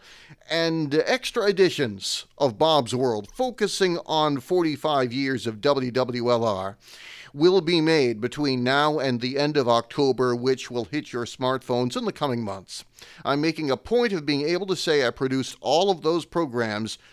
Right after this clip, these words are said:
from a studio in Vermont. So, lots to come in the next few months, and it all begins with regular weekday morning editions of Bob's World starting Tuesday, September twelfth. Normally, I would resume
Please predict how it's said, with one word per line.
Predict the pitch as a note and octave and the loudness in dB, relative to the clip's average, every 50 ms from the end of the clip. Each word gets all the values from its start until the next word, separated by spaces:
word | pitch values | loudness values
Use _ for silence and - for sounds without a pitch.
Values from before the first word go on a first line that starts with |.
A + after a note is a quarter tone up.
| _ | _
from | _ - C#3 B2+ | _ -2 0 0
a | A#2 | 0
studio | - - - F3+ F#3 F#3 F3+ E3 D#3+ D3+ D3 D#3 | 0 -2 0 2 2 2 4 4 4 4 2 2
in | - D3 C3+ C3 | 0 0 -2 0
Vermont. | A#2+ B2+ B2+ B2 B2+ B2 A2+ G#2+ E2 - - - _ _ _ _ _ - - - - - _ | 2 2 2 4 4 2 2 0 -2 -8 -16 -20 _ _ _ _ _ -20 -20 -20 -20 -16 _
So, | - - F#3 D3+ B2+ G#2+ G2 - - - - - _ | -4 0 2 4 4 2 0 -2 -8 -18 -20 -14 _
lots | B2+ D3 E3+ G3+ B3 A#3+ - - | 0 2 4 4 4 2 0 0
to | - F#3 | -2 -2
come | - - G3+ F#3+ E3+ | 2 4 4 4 4
in | D#3+ | 4
the | C#3 C3+ | 2 2
next | C3+ C3+ C3 - - - | 2 2 0 0 -4 -4
few | - C#3+ C#3+ C3 | 0 0 0 2
months, | B2 C3 C3+ D#3+ F#3+ - - - | 4 2 2 2 0 -2 -2 0
and | D3+ C#3 B2 | 0 2 2
it | B2+ A#2+ | 2 2
all | D3 F3 G3 G#3+ | 4 4 4 2
begins | F3+ F#3+ D#3 D#3+ F3 F3+ F3+ D#3+ C#3 | 2 -2 -2 -2 -2 -2 -2 -4 -2
with | C#3 C3 B2 A2 | -2 -2 -2 -2
regular | A#2 A2 B2 D#3 F#3+ G3+ A3 G#3+ G#3+ G#3 | -4 -2 0 0 0 2 2 2 2 2
weekday | F#3+ F#3+ G3 F3 - F#3+ F#3 F#3 | 2 2 0 2 2 4 4 4
morning | E3+ F3 F3+ F#3 F#3 F3+ | 2 2 2 2 2 4
editions | F3+ F3+ G3 F#3+ - A3 G3 E3+ | 4 2 2 2 0 -4 -2 -2
of | G3 G3 F3 | -4 -2 0
Bob's | G3+ G#3+ G#3+ G3+ F#3+ D3+ B2 G#2+ | 2 4 4 4 4 2 -2 -4
World | A2+ C3+ C3 B2 B2 A2+ | -2 0 0 0 -2 -4
starting | - - F3+ F3 F#3+ G3+ A#3 A#3+ A3 | -6 -2 0 2 2 2 -2 -6 -8
Tuesday, | - - D#4 D#4 C#4+ A3+ - - D#3+ B2+ A2 F#2+ G2 - _ _ - - - - _ _ _ _ _ | -4 -2 0 0 0 -2 0 0 0 0 0 -2 -6 -12 _ _ -20 -20 -20 -20 _ _ _ _ _
September | _ - - G3+ G3 - - G#3 F#3 D#3+ D3+ | _ -2 -2 -2 -2 0 0 0 2 2 -2
twelfth. | - - D#3+ D3 B2 G#2+ F#2+ F#2 - - - | -2 2 4 4 4 4 2 0 -4 -10 -4
Normally, | F#3+ F#3 G3+ A#3+ B3+ C4 A3 E3+ D#3+ C#3+ C#3 | 2 4 6 6 6 4 4 2 2 4 4
I | C3+ C#3+ D3 | 4 4 4
would | D3 D3 B2+ | 4 2 2
resume | C3 C#3 C3+ A#2+ G2 C3 A3 A#3 G3+ D#3 C3 B2 B2 B2+ B2+ | 2 2 2 2 2 0 2 4 4 4 2 2 0 -2 -4